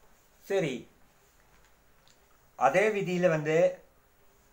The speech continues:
இந்து லக்கணத்தை பத்தி ரத்தனமாலா ஆசிரியர் கிரு-, கிருஷ்ண மிஸ்ரா அப்படின்னு ஒருத்தர் கொடுத்துருக்கிறாரு.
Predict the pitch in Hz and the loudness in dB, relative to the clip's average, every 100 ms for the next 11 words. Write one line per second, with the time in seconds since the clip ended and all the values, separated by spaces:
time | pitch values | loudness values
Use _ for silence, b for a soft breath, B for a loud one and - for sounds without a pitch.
0 | _ _ _ _ 156 185 185 165 165 160 | _ _ _ _ -8 -2 0 0 -2 -4
1 | 156 175 151 123 139 - _ _ _ _ | -6 -4 -4 -6 -8 -16 _ _ _ _
2 | _ _ _ _ _ _ _ _ _ _ | _ _ _ _ _ _ _ _ _ _
3 | _ _ _ - 139 156 190 190 175 151 | _ _ _ -4 -2 0 -2 0 2 2
4 | 113 - - _ _ _ _ _ _ _ | 0 -2 -18 _ _ _ _ _ _ _
5 | _ - 165 185 170 170 - 160 165 - | _ -2 0 0 -2 -4 -6 -8 -8 -10
6 | - 151 - 202 185 175 180 165 151 160 | -14 -12 -8 -8 -6 0 2 2 0 -4
7 | 151 143 143 - 143 139 135 131 120 131 | -6 -6 -10 -10 -10 -10 -6 -4 -2 -2